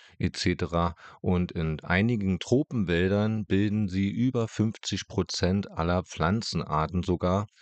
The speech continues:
Und das fand ich doch schon sehr, sehr, äh, interessant, das, äh, bei der Recherche einfach auch mal rauszufinden. Interessant finde ich hier den Zusammenhang,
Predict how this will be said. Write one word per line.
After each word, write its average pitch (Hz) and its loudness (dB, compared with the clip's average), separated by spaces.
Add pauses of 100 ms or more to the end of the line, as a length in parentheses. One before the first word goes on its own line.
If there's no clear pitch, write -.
(220)
Und 87 0
das 85 0
fand 85 0
ich 80 -4
doch 82 0
schon 85 -2
sehr, 82 2 (380)
sehr, 82 0
äh, 80 0
interessant, 87 -2
das, 90 -2
äh, 92 0
bei 85 2
der 82 0
Recherche 82 0
einfach 82 -2
auch 82 -2
mal 76 0
rauszufinden. 117 0 (720)
Interessant 104 0
finde 127 0
ich 127 -2
hier 113 2
den 104 0
Zusammenhang, 107 0